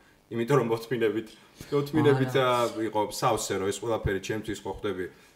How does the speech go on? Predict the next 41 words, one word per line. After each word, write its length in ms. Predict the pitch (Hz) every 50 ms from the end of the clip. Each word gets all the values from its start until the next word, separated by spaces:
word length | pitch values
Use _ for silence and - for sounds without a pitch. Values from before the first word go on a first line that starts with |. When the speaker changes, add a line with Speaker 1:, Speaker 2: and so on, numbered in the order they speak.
| _
Speaker 1:
ეთქვა, 260 | - 110 - - - 104
რომ 200 | 101 98 - -
არა 200 | - 143 151 143
უშავს, 340 | - - - - 73 69 -
გაგივლის, 540 | - 107 104 92 85 82 80 80 73 - - -
გაგივლის 520 | - 95 95 92 98 113 117 123 131 131 139
და 100 | 156 143
გამიარა. 520 | 135 117 107 104 104 95 85 78 - -
წლები 320 | - - 107 107 101 - -
გავიდა 360 | 98 95 98 107 113 110 123 123
და 100 | 123 147
დღეს 260 | - 107 110 104 -
უკვე 120 | - - -
სხვა 180 | - - - 98
მეთოდიკა 480 | 101 98 - 110 98 101 101 104 110
მაქვს, 420 | 113 123 139 139 139 139 - 95 95
ა, 140 | 90 87 87 92 90 87 71
რაღაცა 380 | 71 71 - 90 98 - - 82 - - -
ჩვენი 320 | - - - 104 98 98
მეთოდიკა 440 | 98 95 95 107 92 90 85 82 71
შეიცვალა, 640 | - - - 98 95 95 - - 113 110 120 139 143 139 143 - - -
კომუნიკაცია 720 | - - - 101 104 110 110 104 - - - - - 101 92
ბავშვებთან 500 | 82 90 90 87 - 95 - - 90 -
სხვანაირად 500 | - - 95 92 92 95 95 98 95 95
გვაქვს 200 | 107 107 101 98
დამყარებული, 560 | - - 98 - 113 113 113 107 117 123 120
ვიცით 320 | 107 98 95 - 95 -
რა 120 | - 92 90
არის 180 | 87 85 87 82
მნიშვნელოვანი, 640 | 85 82 - - - 101 98 101 101 107 110 117 -
საიდან 440 | - - 95 92 95 92 98 98
უნდა 120 | 101 98 98
Speaker 2:
და 60 | 98
Speaker 1:
მიუდგეთ 420 | 98 98 101 104 - - - -
Speaker 2:
დღეს 300 | 196 185 - 185 226 214 -
Speaker 1:
ბავშვებს. 80 | -
Speaker 2:
რო 80 | 180 170
ეს 140 | 180 175 -
ყველაფერი 560 | - - 196 190 190 190 - 147 135 113 117 117 117
არ 220 | 123 151 208 254
იყოს 460 | 285 277 220 - - 127 113 107 -